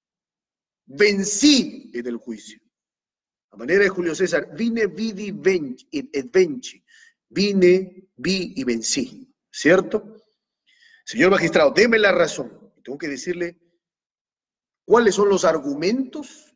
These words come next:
por los cuales debe darme la razón. Por ahí la doctrina dice, por ejemplo, que un buen alegato final debe ser un proyecto de sentencia, una guía de sentencia, una, un formato de sentencia entregado al magistrado. "Señor magistrado, falle,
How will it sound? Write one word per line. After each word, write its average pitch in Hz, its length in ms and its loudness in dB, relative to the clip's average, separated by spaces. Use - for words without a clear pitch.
por 143 140 -4
los 127 100 -6
cuales 156 280 -2
debe 165 220 -2
darme 127 300 -6
la 113 100 -12
razón. 101 300 -20
Por 175 160 2
ahí 240 100 4
la 262 100 8
doctrina 226 440 2
dice, 214 360 2
por 143 200 -8
ejemplo, 175 360 -4
que 170 80 -8
un 160 80 -12
buen 165 180 -4
alegato 156 340 -2
final 156 480 -8
debe 156 220 0
ser 180 160 0
un 180 140 -2
proyecto 165 580 -2
de 143 80 -2
sentencia, 147 560 -6
una 160 140 0
guía 185 520 2
de 110 140 -20
sentencia, 190 420 -6
una, 185 120 2
un 165 120 -6
formato 170 560 0
de - 120 -6
sentencia 180 520 2
entregado 156 520 2
al 135 80 2
magistrado. 139 580 -6
"Señor 147 200 -2
magistrado, 165 560 2
falle, 165 340 0